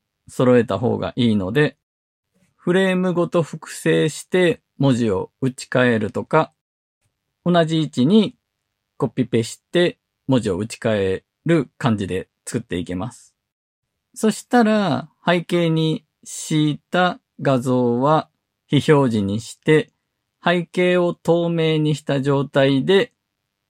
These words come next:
十日のピーエヌジー形式で一気に画像として書き出します。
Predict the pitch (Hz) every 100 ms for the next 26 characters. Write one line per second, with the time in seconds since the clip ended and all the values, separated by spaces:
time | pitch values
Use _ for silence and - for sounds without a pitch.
0 | _ - 147 127 123 113 - _ _ _
1 | - 139 131 127 120 120 117 123 123 117
2 | - 123 120 120 - - 107 101 147 170
3 | - _ _ _ _ _ _ _ - 151
4 | - 131 190 - _ _ - 135 117 107
5 | 107 - - - 170 - _ _ _ -
6 | 123 104 95 92 80 - _